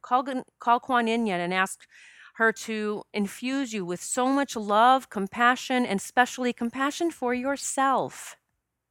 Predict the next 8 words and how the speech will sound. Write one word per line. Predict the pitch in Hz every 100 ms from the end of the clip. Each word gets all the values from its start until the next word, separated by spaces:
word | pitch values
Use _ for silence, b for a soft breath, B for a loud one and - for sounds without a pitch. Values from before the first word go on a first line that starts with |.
| _ _ _ _ _ _ _ b b b b b _
Kuan | 269 302
Yin | 311
often | 277 285 285
comes | 269 233
in | 247 262
when | 233 208
we | 214 220 214 b b b -
are, | 202 202 208 196